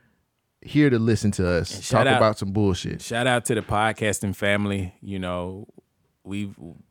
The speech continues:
Speaker 2: th-, it's grown a bit. You know, our, our circle of influence.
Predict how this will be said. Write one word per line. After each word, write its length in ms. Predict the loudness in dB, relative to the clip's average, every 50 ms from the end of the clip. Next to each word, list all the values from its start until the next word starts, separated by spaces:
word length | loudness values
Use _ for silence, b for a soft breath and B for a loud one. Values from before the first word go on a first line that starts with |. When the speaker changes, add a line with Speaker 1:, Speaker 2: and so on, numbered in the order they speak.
| _ _ -6
Speaker 2:
th-, 120 | -6 -4 -2
it's 160 | -2 -4 -2
grown 540 | -2 -2 2 4 4 6 6 6 6 4 2
a 40 | 2
bit. 440 | 2 4 4 4 4 0 -2 -10 _ _ _ _
You 160 | -2 0 2
know, 300 | 2 2 2 2 0 0
our, 220 | 0 0 0 0 2
our 320 | 2 2 4 4 2 2 0
circle 380 | 0 0 0 0 0 0 -2 0
of 80 | 0
influence. 640 | -2 -2 -4 -4 -4 -6 -4 -4 -4 -4 -6 -10 -12